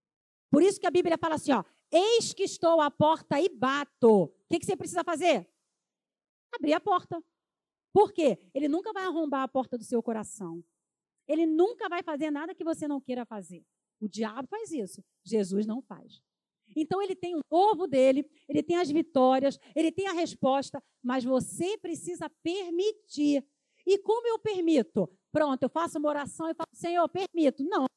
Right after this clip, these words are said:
são com novas atitudes. Eu começo a permitir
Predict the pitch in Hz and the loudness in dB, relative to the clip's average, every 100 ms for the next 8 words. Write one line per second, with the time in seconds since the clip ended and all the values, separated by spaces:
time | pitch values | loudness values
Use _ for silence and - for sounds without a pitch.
0 | _ _ _ _ _ - 262 262 254 240 | _ _ _ _ _ -4 -4 -2 -2 0
1 | 269 302 330 349 370 403 359 370 320 190 | 0 -2 -4 -6 -8 -6 -2 -2 -4 -10
2 | - _ _ _ _ - 262 302 294 392 | -16 _ _ _ _ -2 0 0 0 -2
3 | 392 359 320 294 262 - 381 294 | -4 -2 -2 -2 -4 -4 -2 -2